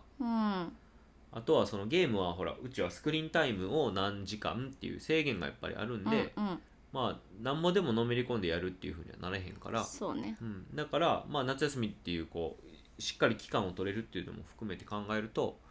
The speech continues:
Speaker 1: うん。
Speaker 2: その、新しいことというか、
Speaker 1: うん、うん、うん。
Speaker 2: 要は、特別感出るやん。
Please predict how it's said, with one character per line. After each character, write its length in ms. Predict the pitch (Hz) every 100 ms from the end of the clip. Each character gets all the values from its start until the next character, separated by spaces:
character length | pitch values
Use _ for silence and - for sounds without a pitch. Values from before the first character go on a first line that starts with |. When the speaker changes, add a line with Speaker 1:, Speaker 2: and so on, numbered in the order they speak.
| -
Speaker 1:
う 40 | 262
ん。 280 | 226 175 -
Speaker 2:
そ 240 | - 98
の、 420 | 92 87 82 - -
新 340 | 107 123 131
し 180 | 135 131
い 20 |
こ 120 | 101 82
と 100 | 80
と 100 | -
い 80 |
う 80 | 67
か、 240 | - - - - - -
Speaker 1:
う 40 | 214
ん、 20 |
う 40 |
ん、 40 | 208
う 20 | 165
ん。 20 |
Speaker 2:
要 100 | 160
は、 60 | 185
特 220 | 180 202
別 180 | 185 170
感 160 | 101
出 100 | 90
る 80 | 92
や 100 |
ん。 40 | 78